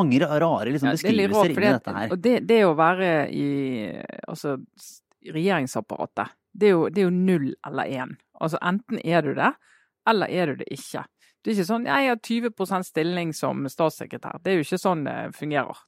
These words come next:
Speaker 2: Du er
Speaker 1: Nei.
Speaker 2: liksom, det er kongen i statsråd, full pakke. Nå er du her, nå er du ikke der. Slipper alt du har i hendene, og så begynner du å jobbe med det.
Speaker 1: Mm. Jeg snakket med noen i regjeringsapparatet her i forrige uke om, om, eh, egentlig bare snakke om hvordan prosesser eventuelt stopper opp,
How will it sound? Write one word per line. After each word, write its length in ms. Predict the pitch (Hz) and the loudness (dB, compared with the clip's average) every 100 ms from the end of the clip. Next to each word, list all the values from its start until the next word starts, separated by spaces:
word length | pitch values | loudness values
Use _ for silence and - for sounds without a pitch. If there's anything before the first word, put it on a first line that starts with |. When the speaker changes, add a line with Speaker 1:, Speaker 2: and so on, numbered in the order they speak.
| - | -2
Speaker 2:
Du 80 | 190 | 2
er 40 | |
Speaker 1:
Nei. 100 | 170 | 2
Speaker 2:
liksom, 380 | 156 190 165 139 | 0 0 0 -2
det 120 | 180 | -4
er 20 | 160 | -4
kongen 300 | 143 156 208 | -6 -2 -2
i 60 | |
statsråd, 400 | 190 185 175 - - | 0 0 -2 -2 -4
full 160 | 165 | -4
pakke. 380 | - 127 - - - - - - | -4 -6 -4 -6 -8 -20 -14 2
Nå 200 | 202 196 | 4 6
er 20 | |
du 100 | 147 | 4
her, 320 | 139 180 262 294 - _ - _ - | 2 6 6 4 -2 _ -20 _ -6
nå 80 | 202 | -2
er 60 | |
du 80 | 165 | 0
ikke 180 | 151 156 | -2 -2
der. 140 | 139 - | -2 -4
Slipper 300 | - 220 - 160 | -4 -4 0 -2
alt 140 | 175 | 0
du 60 | 147 | 0
har 80 | 139 | 2
i 60 | |
hendene, 260 | 160 156 202 | 0 -2 -4
og 60 | |
så 100 | 254 240 | -6 -10
begynner 240 | 269 220 | -4 -2
du 80 | 156 | 0
å 80 | 151 | 0
jobbe 100 | 165 | -2
med 60 | 156 | -4
det. 100 | 80 - - | -4 -6 -8
Speaker 1:
Mm. 100 | 120 - - - - | -8 -8 -20 -12 -2
Jeg 80 | 139 | 2
snakket 180 | 131 | 2
med 280 | 120 120 120 | 4 4 4
noen 200 | 123 110 | 4 4
i 100 | 110 107 | 4 6
regjeringsapparatet 640 | 107 92 101 95 92 104 | 4 2 -2 -2 0 2
her 140 | 101 | 0
i 40 | 95 | 2
forrige 280 | 110 92 87 | 0 0 0
uke 180 | 120 | 0
om, 240 | 110 107 101 - _ _ _ 123 | 2 -2 -4 -8 _ _ _ -4
om, 320 | 117 110 117 | -2 -2 -2
eh, 140 | 117 117 107 104 - | -2 -4 -6 -10 -10
egentlig 160 | 113 117 | -4 2
bare 120 | 117 113 | 4 2
snakke 220 | - 110 | -2 -4
om 80 | 107 | -2
hvordan 360 | 104 101 117 120 120 - _ _ - | 0 2 4 2 0 -6 _ _ -4
prosesser 520 | 127 - 101 - 113 | -2 -2 -6 -4 -2
eventuelt 320 | 107 110 101 | -2 -2 -2
stopper 460 | - - - - 101 | -2 -4 -4 -4 -6
opp, 160 | 107 - | -6 -12